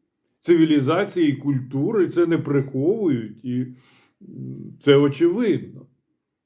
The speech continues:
Так. Якщо ми говоримо про ще одну євразійську державу в географічному сенсі, то це, це Казахстан.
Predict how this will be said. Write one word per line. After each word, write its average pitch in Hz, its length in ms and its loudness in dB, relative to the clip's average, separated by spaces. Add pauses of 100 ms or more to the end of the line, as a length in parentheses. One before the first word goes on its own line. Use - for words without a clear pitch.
(140)
Так. - 320 -18 (1000)
Якщо 196 460 4
ми 190 280 4
говоримо 175 680 0
про 170 360 0
ще 220 280 0
одну 156 340 0
євразійську 143 840 -2
державу 123 800 0 (160)
в 139 80 -4
географічному 156 1000 0
сенсі, 104 760 -12 (440)
то 170 120 2
це, 233 180 4
це 226 140 -8
Казахстан. 160 840 -4